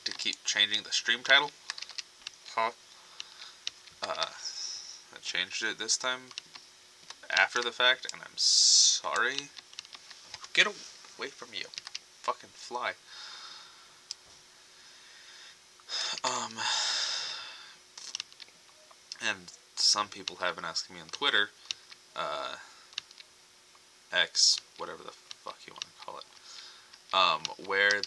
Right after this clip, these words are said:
the, uh, Can Destruction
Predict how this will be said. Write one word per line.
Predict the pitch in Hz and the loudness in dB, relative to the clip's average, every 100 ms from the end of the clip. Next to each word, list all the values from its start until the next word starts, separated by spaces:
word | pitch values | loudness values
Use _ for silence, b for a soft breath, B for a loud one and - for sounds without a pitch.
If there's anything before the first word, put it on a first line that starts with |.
| - | -6
the, | 98 95 92 87 | -8 -8 -8 -4
uh, | - 82 78 82 67 B B B B - - - - - - - - - - - - - - - - - - - B B B B B - | 0 0 0 -2 -6 B B B B -20 -20 -20 -20 -20 -20 -20 -20 -20 -20 -20 -20 -20 -20 -20 -20 -20 -20 -20 B B B B B -6
Can | 107 | -6
Destruction | 101 - 110 107 - | -2 2 2 2 -4